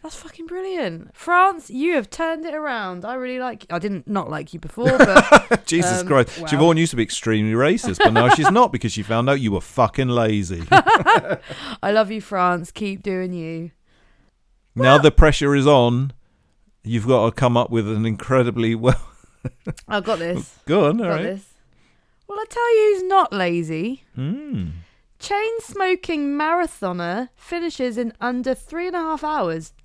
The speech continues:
Speaker 1: and he's done it before. <laughs> Nicknamed Uncle Chen, the fifty-year-old runner finished the race in five hundred seventy-fourth place, beating nearly a thousand others.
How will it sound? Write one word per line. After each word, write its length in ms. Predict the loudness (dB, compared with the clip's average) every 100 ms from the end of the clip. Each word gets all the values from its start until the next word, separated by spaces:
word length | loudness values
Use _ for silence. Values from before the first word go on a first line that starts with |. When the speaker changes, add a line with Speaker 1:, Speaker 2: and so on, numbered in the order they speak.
| _
Speaker 1:
and 160 | -8 -6
he's 140 | -6
done 240 | -4 -4
it 120 | -4 -8
before. 680 | -12 -8 -4 0 0 -2 -8 -14 -16
<laughs> 280 | -20 -20 -8
Nicknamed 540 | -6 -4 0 0 0
Uncle 360 | -2 -2 -2 -4
Chen, 560 | -2 -2 -2 -2 -8 -10 _ _ _
the 100 | -8
fifty-year-old 880 | -8 -6 -6 -4 -4 -2 0 -2 -2
runner 520 | -4 -2 -4 -6 -8 _
finished 360 | -10 -6 -6 -6
the 80 | -4
race 360 | -4 -4 -6
in 260 | -8 -6 -8
five 280 | -2 0 0
hundred 280 | -4 -6 -6
seventy-fourth 500 | -6 -6 -10 -10 -6
place, 340 | -4 -4 -8 -20 _ _ _ -2
beating 400 | 0 0 -4 -2
nearly 260 | -2 -2
a 60 | -6
thousand 680 | -6 -4 0 0 -2 -8 -4
others. 500 | -6 -6 -10 -12 -14